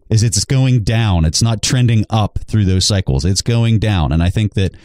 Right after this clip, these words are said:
if we don't have policymakers that really start making some very hard decisions during this next crash, which I think is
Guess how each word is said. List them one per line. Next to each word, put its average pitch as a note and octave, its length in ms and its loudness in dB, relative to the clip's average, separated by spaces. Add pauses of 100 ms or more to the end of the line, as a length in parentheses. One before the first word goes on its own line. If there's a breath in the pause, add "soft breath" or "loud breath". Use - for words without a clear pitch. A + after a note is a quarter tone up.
(220 soft breath)
if F#2 160 -2
we A#2+ 100 0
don't C3+ 160 0
have B2+ 200 0
policymakers G#2 800 0
that F2+ 80 0
really F#2+ 200 0
start G2+ 200 -2
making G#2 280 0
some F#2 140 0
very G2 260 0
hard G2+ 220 0
decisions G2 500 0
during F#2+ 240 0
this F#2 160 0
next F#2+ 240 -2
crash, B2 360 -4
which F2 140 -4
I D#2+ 80 0
think E2+ 200 -4
is D#2+ 180 -2